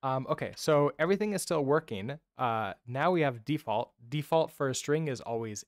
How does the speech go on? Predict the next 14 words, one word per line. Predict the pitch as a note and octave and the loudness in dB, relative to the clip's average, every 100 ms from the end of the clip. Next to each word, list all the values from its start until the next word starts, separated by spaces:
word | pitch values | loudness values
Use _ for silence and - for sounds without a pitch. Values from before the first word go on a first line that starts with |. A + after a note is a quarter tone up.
| - | -10
empty, | A#2+ C#3 F#3+ G#3 _ _ _ - | -10 -6 -4 -6 _ _ _ -8
so | C3 A#2 G#2+ G2+ | -2 -2 -2 -4
that's | A#2 A#2+ | -6 -4
why | B2 A2+ | -4 -4
we | G#2 | -4
don't | G2 | -6
have | - G2+ | -8 -12
anything | F#2+ F2+ - E2 D#2+ _ | -10 -12 -14 -16 -16 _
listed | G2+ - E2+ - | -16 -16 -16 -12
here. | D3+ G3 - _ _ _ _ _ _ _ _ _ _ _ _ - | -10 -10 -12 _ _ _ _ _ _ _ _ _ _ _ _ -2
Um, | B2+ A#2 A#2+ | 0 -2 -2
now, | D#3+ D#3+ F2+ | 0 0 0
when | B2+ C3 | -2 -4
we | B2+ F#3 G3 F3+ | -2 -2 -4 -8